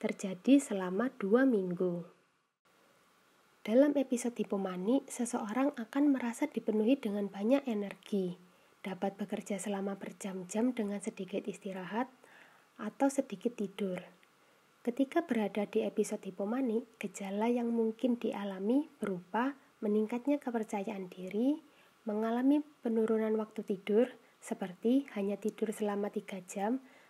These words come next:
tetapi merasa sudah tidur dengan waktu yang cukup,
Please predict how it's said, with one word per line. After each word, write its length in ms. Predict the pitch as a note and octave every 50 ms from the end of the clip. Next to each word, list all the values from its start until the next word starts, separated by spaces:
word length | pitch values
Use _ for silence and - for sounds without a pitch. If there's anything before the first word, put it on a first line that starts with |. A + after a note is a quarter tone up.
| _ - -
tetapi 560 | A3 - - F#3 F3 F3+ - - C4 D4 D4 - - - _ _ - A3
merasa 400 | G#3+ G#3 G#3+ A3 G#3+ C#4+ C#4 -
sudah 240 | C#4 C4+ - G3+
tidur 320 | - - G#3 - - A3 G#3
dengan 320 | - - G3+ G3+ G3+ G3
waktu 400 | G3+ G3+ F#3+ - - A3 G#3 G3
yang 80 | F#3+ F#3
cukup, 400 | F#3 F#3+ F3+ - - C4 C#4